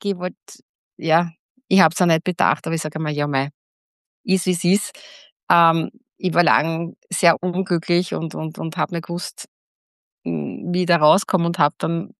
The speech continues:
tatsächlich eine Bewerbung weggeschickt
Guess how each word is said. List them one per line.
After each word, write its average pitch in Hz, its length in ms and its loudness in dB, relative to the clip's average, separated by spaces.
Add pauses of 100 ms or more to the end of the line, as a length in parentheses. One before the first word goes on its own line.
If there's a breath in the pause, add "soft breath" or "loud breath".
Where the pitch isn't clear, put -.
(120)
tatsächlich 175 480 -2
eine 202 260 4
Bewerbung 170 500 0
weggeschickt 151 840 -4